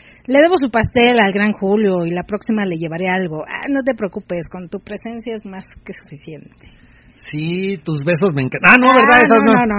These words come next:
Speaker 1: no,
Speaker 2: <laughs>
Speaker 1: no, eso no, eso es entre ustedes dos nada más. Ah.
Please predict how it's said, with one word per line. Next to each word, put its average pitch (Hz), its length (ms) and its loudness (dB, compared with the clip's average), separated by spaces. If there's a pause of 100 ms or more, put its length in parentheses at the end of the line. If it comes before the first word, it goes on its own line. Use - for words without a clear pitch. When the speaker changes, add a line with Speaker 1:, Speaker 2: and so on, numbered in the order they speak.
(300)
Speaker 1:
no, 170 100 0
Speaker 2:
<laughs> - 80 -4
Speaker 1:
no, 208 60 2
eso - 240 0
no, 190 120 -2 (180)
eso 208 140 -10
es 214 100 -10
entre 240 260 -8
ustedes 208 380 -6
dos 185 180 -10
nada 170 200 -10
más. - 160 -20 (120)
Ah. 190 220 -8